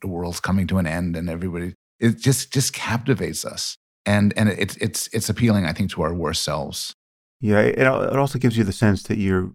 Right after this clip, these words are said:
Speaker 2: you're supposed to form an opinion about everything,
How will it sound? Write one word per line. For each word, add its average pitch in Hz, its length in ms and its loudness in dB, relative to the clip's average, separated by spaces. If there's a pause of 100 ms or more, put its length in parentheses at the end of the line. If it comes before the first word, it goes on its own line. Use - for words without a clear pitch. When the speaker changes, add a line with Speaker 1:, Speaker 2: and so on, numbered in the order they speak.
(120)
Speaker 2:
you're 110 140 -4
supposed 117 520 0
to 95 80 -4
form 98 360 2
an 92 80 2
opinion 92 480 0
about 85 460 2
everything, 92 540 0